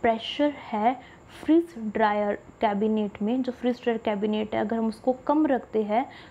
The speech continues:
जो भी वेपर प्रेशर है आइस के सरफेस पे, तो वेपर वहाँ रिमूव हो जाएगी with the vacuum pump and condensing it on a refrigeration coil। अब जैसे कि ड्राइंग प्रोसेस प्रोसीड होएगी, sublimation front move into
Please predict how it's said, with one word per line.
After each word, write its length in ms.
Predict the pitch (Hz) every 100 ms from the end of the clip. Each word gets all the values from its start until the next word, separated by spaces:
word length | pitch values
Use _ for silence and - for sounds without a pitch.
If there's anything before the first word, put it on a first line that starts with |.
| - 208
जो 240 | 233 226
भी 260 | 190 233 269
वेपर 340 | 233 214 233
प्रेशर 380 | 220 214 208 226
है 180 | 220 262
आइस 280 | - 220 214 -
के 80 | 262
सरफेस 580 | - 247 - 220 214 -
पे, 140 | 196 196 - - -
तो 60 | 247
वेपर 340 | 233 220 302
वहाँ 180 | 294 302
रिमूव 400 | 294 240 220 247
हो 140 | 262 262
जाएगी 500 | 254 240 233 262 254
with 240 | 226 214
the 100 | 214
vacuum 480 | 202 - 277 277 262
pump 240 | 262 262 233
and 180 | 226
condensing 640 | 233 220 214 214 - 247 247
it 100 | 220
on 240 | 214 254
a 60 | 220
refrigeration 640 | 208 220 214 214 277 269
coil। 180 | 208 185 - - - - - -
अब 120 | 247
जैसे 280 | 277 269 330
कि 140 | 359
ड्राइंग 400 | 254 240 233 262
प्रोसेस 680 | 262 262 - 226 226 - - -
प्रोसीड 460 | 233 - 247 247 240
होएगी, 340 | 233 214 240
sublimation 680 | - 208 220 226 220 226 226 -
front 380 | 226 285 - - - - 220
move 280 | 226 226 226
into 200 | 214